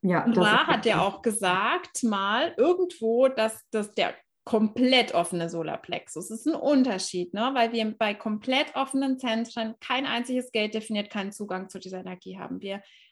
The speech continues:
Speaker 2: haben keinen Filter, durch die die reinkommt. Das ist einfach so quasi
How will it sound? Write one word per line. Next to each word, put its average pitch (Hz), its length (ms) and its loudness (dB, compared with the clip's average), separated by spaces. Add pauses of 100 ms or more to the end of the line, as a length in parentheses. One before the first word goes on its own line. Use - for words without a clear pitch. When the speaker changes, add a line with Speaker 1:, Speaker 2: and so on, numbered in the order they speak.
Speaker 2:
haben 196 180 -2
keinen 254 260 0
Filter, 269 340 0
durch 254 140 -2
die 240 100 -4
die 233 140 0
reinkommt. 208 460 -4
Das 208 120 -14
ist - 140 -16
einfach - 240 -14
so - 140 -16
quasi - 580 -14